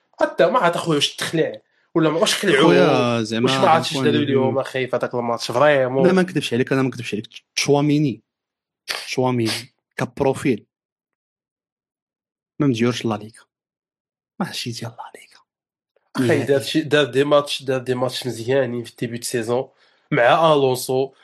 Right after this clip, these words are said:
Speaker 1: بدينا تنشوفوا
Speaker 2: لا،
Speaker 1: منه شي
Speaker 2: ولكن،
Speaker 1: حوايج جداد، شي بدينا
Speaker 2: ولكن
Speaker 1: تنقولوا
Speaker 2: هذوك
Speaker 1: راه
Speaker 2: لي زيكيب، اي، اي، ولكن شتي نقول لك، واخا هكاك ماشي، ما كانتش شي حاجه خياليه فريمون. انا كنت شفتو بديتو بدا كيتقاد شي شويه في لي غولونس وهذا، مي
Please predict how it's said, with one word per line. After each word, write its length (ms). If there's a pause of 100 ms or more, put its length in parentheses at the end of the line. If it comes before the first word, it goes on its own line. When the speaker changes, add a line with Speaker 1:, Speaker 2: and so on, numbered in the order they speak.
Speaker 1:
بدينا 200
تنشوفوا 460
Speaker 2:
لا، 120
Speaker 1:
منه 160
شي 140
Speaker 2:
ولكن، 160
Speaker 1:
حوايج 400
جداد، 320 (420)
شي 180
بدينا 160
Speaker 2:
ولكن 140
Speaker 1:
تنقولوا 420
Speaker 2:
هذوك 60
Speaker 1:
راه 80
Speaker 2:
لي 60
زيكيب، 260 (200)
اي، 360
اي، 60
ولكن 400
شتي 260
نقول 180
لك، 120
واخا 240
هكاك 300 (440)
ماشي، 840
ما 100
كانتش 220
شي 120
حاجه 220
خياليه 600
فريمون. 320
انا 100
كنت 160
شفتو 220
بديتو 400
بدا 200
كيتقاد 560
شي 140
شويه 220
في 140
لي 40
غولونس 640
وهذا، 440 (960)
مي 420